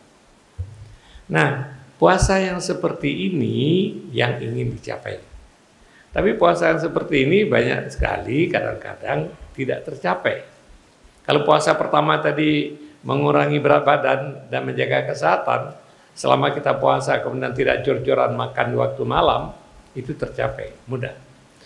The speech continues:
Maka ada Nabi mengatakan, berapa banyak orang berpuasa, tidak dapat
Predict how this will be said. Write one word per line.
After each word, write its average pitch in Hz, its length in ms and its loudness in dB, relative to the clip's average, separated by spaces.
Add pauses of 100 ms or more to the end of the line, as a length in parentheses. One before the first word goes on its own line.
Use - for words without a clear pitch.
(160)
Maka 185 320 2
ada 147 160 4
Nabi 151 220 2 (100)
mengatakan, 131 600 0 (840)
berapa 143 300 2 (100)
banyak 208 320 2
orang 151 320 2
berpuasa, 135 800 0 (560)
tidak 165 240 2
dapat 180 260 4